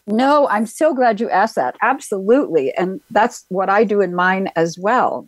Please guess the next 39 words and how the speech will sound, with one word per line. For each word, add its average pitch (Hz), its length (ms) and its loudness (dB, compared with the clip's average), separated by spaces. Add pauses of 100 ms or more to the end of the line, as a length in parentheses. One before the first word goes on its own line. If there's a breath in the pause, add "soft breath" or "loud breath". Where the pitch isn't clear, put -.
(160)
because, 202 480 0
um, 175 280 0 (560 loud breath)
I 185 60 0
don't 240 300 2
think 208 180 0
I 226 120 0
said 202 260 0
this 180 200 -2
before, 180 760 0
but, 190 320 0 (580)
but 208 320 2
what 185 220 0
happens, 269 800 -4 (500)
just 220 180 2
like 220 120 2
this 185 160 -4
woman's 190 500 2
story 247 400 2
I 143 100 0
told 175 460 0
at 170 80 -2
the 202 80 -2
very 185 240 2
beginning, 165 540 2
she 185 180 -6
had 214 180 4
the 180 80 -2
dream 214 480 2 (320 soft breath)
and 190 140 -4
then 196 180 4
she 196 200 -2
had, 185 320 0 (680)
it 202 120 0
was 175 140 -2
accompanied 180 600 0
by 165 120 2
a 156 60 2 (160)
powerful 226 380 0
synchronicity. 175 800 0